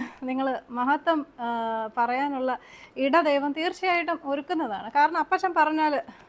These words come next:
പറഞ്ഞത് തന്നെയാണ്. He is a faithful God. ദശാംശത്തെക്കുറിച്ചുള്ള ഈ ഒരു മെസ്സേജ് നിങ്ങൾക്ക് അറിവും അനുഗ്രഹപ്രദവും ആകും എന്ന് കരുതുന്നു. So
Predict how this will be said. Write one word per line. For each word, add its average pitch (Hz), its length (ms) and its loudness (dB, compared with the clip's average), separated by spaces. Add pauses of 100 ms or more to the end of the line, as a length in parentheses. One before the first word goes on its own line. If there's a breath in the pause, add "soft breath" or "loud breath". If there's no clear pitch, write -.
(180)
പറഞ്ഞത് 254 440 2
തന്നെയാണ്. 220 300 -8
He 262 140 -10
is 294 120 -12
a - 80 -14
faithful 302 300 -6 (100)
God. 226 160 0 (600 loud breath)
ദശാംശത്തെക്കുറിച്ചുള്ള 320 1200 0
ഈ 285 120 -4
ഒരു 294 140 0
മെസ്സേജ് 269 600 -2
നിങ്ങൾക്ക് 269 500 -2 (300 loud breath)
അറിവും 302 520 2
അനുഗ്രഹപ്രദവും 320 880 0
ആകും 277 460 -2
എന്ന് 247 260 -10
കരുതുന്നു. 202 680 -12 (220)
So 254 60 -8